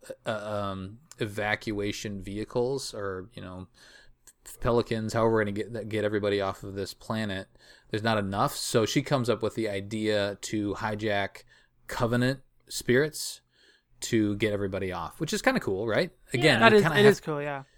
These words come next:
Speaker 1: you kinda have to seek that out. Like, it's there, it's in the game, and they show the spirits at the end. But the fact that, you know, she kinda comes up with this plan,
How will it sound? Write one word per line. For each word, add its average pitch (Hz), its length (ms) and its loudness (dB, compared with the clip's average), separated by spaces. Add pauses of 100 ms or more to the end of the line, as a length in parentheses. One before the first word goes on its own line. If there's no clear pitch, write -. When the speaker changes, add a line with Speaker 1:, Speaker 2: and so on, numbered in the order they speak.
(200)
Speaker 1:
you 139 140 4
kinda 165 220 10
have 143 120 4
to 127 80 -2
seek - 320 -2
that 117 180 0
out. 120 180 0
Like, 131 120 2
it's 139 140 0
there, 160 440 4
it's 120 160 0
in 175 120 2
the 151 60 -4
game, 135 360 -2
and 113 120 -2
they 107 60 -2
show 156 360 4
the 123 60 0
spirits 123 380 0
at 104 80 -4
the 107 160 -10
end. 101 400 -6 (400)
But 107 280 0
the 110 140 -6
fact 117 420 -2
that, 98 320 -2 (120)
you 107 100 -10
know, 95 60 -8
she - 140 -12
kinda 104 160 -6
comes 113 240 -6
up 98 100 -8
with 95 100 -8
this 95 140 -10
plan, 98 720 -6